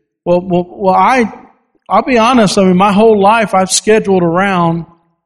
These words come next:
ministry. I've never scheduled ministry around my life.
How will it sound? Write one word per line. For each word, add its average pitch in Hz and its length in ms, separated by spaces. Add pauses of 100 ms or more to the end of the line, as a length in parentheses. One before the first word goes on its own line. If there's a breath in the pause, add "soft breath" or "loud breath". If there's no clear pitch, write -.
(280)
ministry. 165 560 (120)
I've 156 160
never 214 260
scheduled 175 580
ministry 175 440
around 165 240
my 156 140
life. 160 320